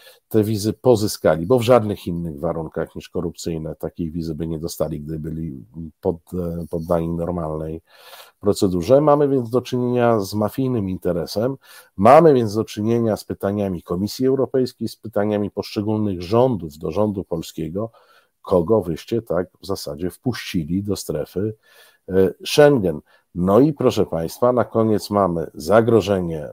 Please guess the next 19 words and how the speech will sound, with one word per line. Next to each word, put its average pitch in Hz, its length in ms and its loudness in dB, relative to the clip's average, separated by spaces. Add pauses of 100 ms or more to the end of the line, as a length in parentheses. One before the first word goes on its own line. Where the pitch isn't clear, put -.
(120)
mm, 85 560 -6
wykluczenia 87 880 -6
czy - 180 -12
zawieszenia 90 640 0
naszego 76 480 -10
udziału 80 420 -2
w - 80 -14
strefie 82 340 -8
Schengen 80 540 -6 (480)
i 175 140 8
mamy 131 640 6 (140)
w - 80 -20
tej 123 180 2
chwili 117 380 -2
zatrzymany 104 1300 0
cały 185 440 6
proces 123 500 0
wydawania 95 760 0
wiz, 90 440 -6